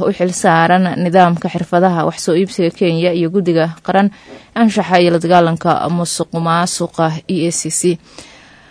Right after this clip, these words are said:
Aqoon isweydaarsiga ayaa waxa uu ku soo beegmayaa iyada oo la soo tabinayo in dalka ay ka jiraan fadeexado musuq maasuq oo baahsan, kuwaasi oo lagu dhacay hanti dadweyne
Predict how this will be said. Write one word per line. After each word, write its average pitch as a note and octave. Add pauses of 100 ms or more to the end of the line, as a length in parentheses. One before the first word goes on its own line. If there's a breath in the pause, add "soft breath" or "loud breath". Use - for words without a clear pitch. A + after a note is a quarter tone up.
(160 loud breath)
Aqoon G3+
isweydaarsiga G3+
ayaa F#3
waxa F#3
uu E3+
ku G3+
soo F3+
beegmayaa F3+
iyada F3+
oo E3
la E3
soo G3
tabinayo F3+
in F#3+ (160)
dalka F3+
ay E3
ka G3
jiraan F3
fadeexado E3+
musuq E3+
maasuq E3
oo E3
baahsan, E3+
kuwaasi F#3
oo D#3
lagu F3
dhacay F3
hanti E3+
dadweyne E3+